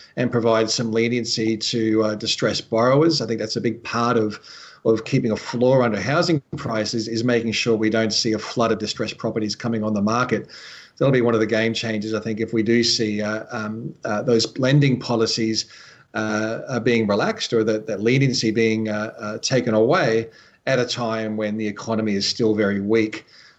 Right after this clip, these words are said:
I think from a lender's perspective, that they'd be one of the, the, the key groups here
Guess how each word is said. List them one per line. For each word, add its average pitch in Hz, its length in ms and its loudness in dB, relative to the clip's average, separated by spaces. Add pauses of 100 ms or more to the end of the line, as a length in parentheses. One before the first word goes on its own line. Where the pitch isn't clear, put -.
I 120 60 -2
think 127 160 2
from 117 120 -2
a 110 60 2
lender's 135 420 4
perspective, - 960 -4
that 113 200 -4
they'd 127 120 4
be 120 100 4
one 117 140 4
of 107 100 2
the, 110 360 0 (140)
the, 107 220 -10
the 113 80 -12
key 156 300 2
groups 110 360 0
here 113 340 -4